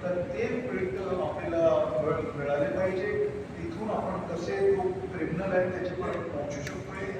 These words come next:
ते आमची कारवाई त्या डायरेक्शनमध्ये चालू राहणार आणि त्याला अजून सक्षम,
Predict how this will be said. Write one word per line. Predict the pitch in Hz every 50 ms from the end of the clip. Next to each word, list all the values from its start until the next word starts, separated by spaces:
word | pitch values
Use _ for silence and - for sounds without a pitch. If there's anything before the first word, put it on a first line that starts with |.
| - 190 185 - - -
ते | 220 -
आमची | - - - - - - - 170
कारवाई | - 151 147 147 - - - - -
त्या | 147 143
डायरेक्शनमध्ये | - - 131 - - - - - - - 147 147 143 143
चालू | 147 - - 147 151 - 147 143
राहणार | 147 - - - - 151 - - - - - - - - -
आणि | - - -
त्याला | 151 143 143 147
अजून | - 131 131 - - 180 185 - - - - - -
सक्षम, | - - 165 151 165 - - 175 165 175 175 160